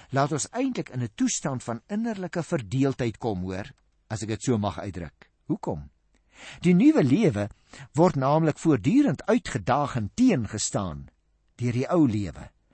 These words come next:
En daar's ontsettende stryd wat in ons binneste begin woed.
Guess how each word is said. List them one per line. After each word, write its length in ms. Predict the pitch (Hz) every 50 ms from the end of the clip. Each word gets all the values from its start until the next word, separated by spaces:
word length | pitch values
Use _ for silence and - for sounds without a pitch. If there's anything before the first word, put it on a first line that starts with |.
| - - - -
En 120 | - 175 170
daar's 240 | 170 170 170 - -
ontsettende 720 | 175 180 151 - - - 294 285 269 - 254 202 165 143
stryd 500 | - - - - 233 247 220 175 - -
wat 180 | 147 139 -
in 100 | 147 143
ons 180 | 143 127 95 95
binneste 380 | - 143 170 185 156 - - 123
begin 320 | 113 - - 131 117 107
woed. 320 | 101 120 107 - - -